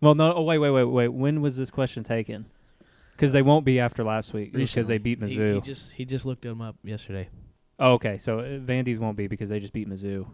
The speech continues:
Speaker 1: Um, so it's gotta be Rutgers.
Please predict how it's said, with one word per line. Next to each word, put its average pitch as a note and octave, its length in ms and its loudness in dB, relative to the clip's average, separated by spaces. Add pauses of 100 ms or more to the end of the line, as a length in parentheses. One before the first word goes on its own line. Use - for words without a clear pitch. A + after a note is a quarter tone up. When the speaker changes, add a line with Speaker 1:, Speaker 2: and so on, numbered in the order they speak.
(400)
Speaker 1:
Um, A2+ 600 -4 (920)
so B2 160 -2
it's A#2 100 -2
gotta B2 180 -2
be A2+ 120 -2
Rutgers. B2+ 680 -4